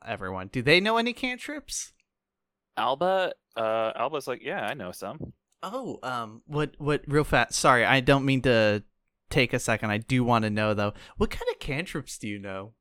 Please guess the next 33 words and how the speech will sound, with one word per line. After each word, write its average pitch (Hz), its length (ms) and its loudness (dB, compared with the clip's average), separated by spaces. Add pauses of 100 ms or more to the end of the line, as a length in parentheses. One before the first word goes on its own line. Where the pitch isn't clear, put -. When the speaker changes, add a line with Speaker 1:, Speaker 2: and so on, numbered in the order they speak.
(760)
Speaker 2:
Oh, 277 320 -2
just 269 200 -6
kinda 214 260 -4
dabble 143 640 -4
with, 131 160 -6
like, 117 320 -2 (300)
throwing 127 320 -4
fire 104 440 -2
and 104 120 -10
stuff. - 480 -8 (340)
Speaker 1:
Mm-hmm, 127 440 -16
tell 110 160 -4
me 123 120 -12
more. 143 380 -6 (1500)
Speaker 2:
Uh, 107 380 -2
hold 143 160 -4
on, 95 160 -6
let 113 100 -8
me 110 100 -8
pull 98 280 -8
up 90 100 -6
her 78 120 -12
<laughs> - 20 -20
character - 480 -8
Speaker 1:
Yeah, 123 240 -4
Speaker 2:
sheet. 104 80 -10
Speaker 1:
sorry. 123 520 0 (840)
Speaker 2:
So, 101 1000 -2 (220)
um, 90 680 -8 (1120)
this - 160 -20
is - 80 -18
so - 240 -14
slow. - 420 -14